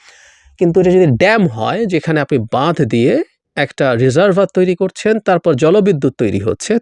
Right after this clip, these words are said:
তখন জলবিদ্যুৎ তৈরি করতে হলে ওই পানি ছেড়ে দিতেই হয়। সুতরাং যেটা হয়, ড্যাম যখন তৈরি হয় তখন একটা রিজার্ভার তৈরি হয় এবং একটা বিরাট জলাশয় তৈরি হয়। সেই জলাশয় তৈরির সময়টাতে নদীর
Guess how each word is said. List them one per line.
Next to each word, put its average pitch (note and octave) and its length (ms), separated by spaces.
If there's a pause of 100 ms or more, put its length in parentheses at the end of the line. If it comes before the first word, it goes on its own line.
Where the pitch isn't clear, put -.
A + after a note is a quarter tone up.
তখন G#3+ 520 (840)
জলবিদ্যুৎ G#3 680
তৈরি A3+ 220
করতে A#3 320 (120)
হলে G#3+ 300
ওই F#3+ 160
পানি F3 260
ছেড়ে D#3+ 300
দিতেই C3 420
হয়। - 220 (320)
সুতরাং F#3 520 (800)
যেটা F3+ 300
হয়, A#3+ 180
ড্যাম E3+ 300
যখন G#3 260
তৈরি G3 260
হয় F#3 200
তখন F3+ 500
একটা E3+ 160
রিজার্ভার D#3 580
তৈরি A2+ 220
হয় F#3+ 220 (220)
এবং C3 140
একটা A#2 160
বিরাট C#3+ 500
জলাশয় C3+ 440
তৈরি A2 260
হয়। G3 160
সেই D3 220
জলাশয় F#3+ 580
তৈরির D3 280
সময়টাতে C#3+ 640 (380)
নদীর C3+ 340